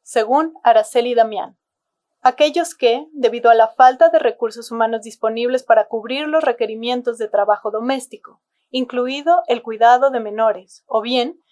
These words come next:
debido a que los adultos en el hogar destinan un número excesivo de horas al trabajo extradoméstico. ¿Son pobres de tiempo? Uno,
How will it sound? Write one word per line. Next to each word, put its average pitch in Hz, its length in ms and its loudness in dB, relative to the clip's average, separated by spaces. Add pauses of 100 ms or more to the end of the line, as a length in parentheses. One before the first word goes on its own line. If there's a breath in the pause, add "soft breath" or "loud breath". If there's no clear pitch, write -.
(120)
debido 240 460 2
a 226 120 4
que 240 80 -4
los 226 220 -4
adultos 294 480 -2
en 285 100 -4
el 262 120 -4
hogar 262 440 4
destinan 294 560 -4
un 262 120 -6
número 247 280 -4
excesivo 208 580 -10
de 208 160 -6
horas 262 440 0
al 220 160 2
trabajo 254 580 2
extradoméstico. 240 1080 -6 (1120)
¿Son 277 380 -4
pobres 277 420 0
de 214 120 -4
tiempo? 247 600 -4 (540)
Uno, 226 340 -8